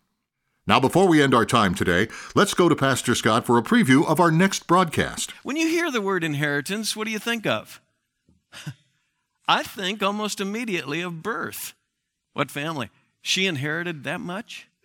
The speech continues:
Speaker 2: And you think, "Oh, she's born into," <laughs> or he inherited. We think of birth. But you can also inherit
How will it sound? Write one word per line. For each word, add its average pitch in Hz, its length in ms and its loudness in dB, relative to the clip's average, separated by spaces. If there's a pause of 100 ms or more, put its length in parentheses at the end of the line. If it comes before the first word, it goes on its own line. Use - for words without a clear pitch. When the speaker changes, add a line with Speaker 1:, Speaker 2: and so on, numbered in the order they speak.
(360)
Speaker 2:
And 151 120 0
you 170 120 0
think, 147 360 -4
"Oh, 175 220 -6
she's 143 380 -6 (320)
born 131 340 -6
into," 151 500 -2 (440)
<laughs> - 420 -14
or 185 320 4
he 220 600 2 (340)
inherited. 196 720 2 (160)
We 208 140 2
think 220 260 -2
of 170 220 -6
birth. 214 600 -4 (760)
But 180 200 0
you 220 180 2
can 208 180 -2
also 311 480 -2
inherit 139 720 -4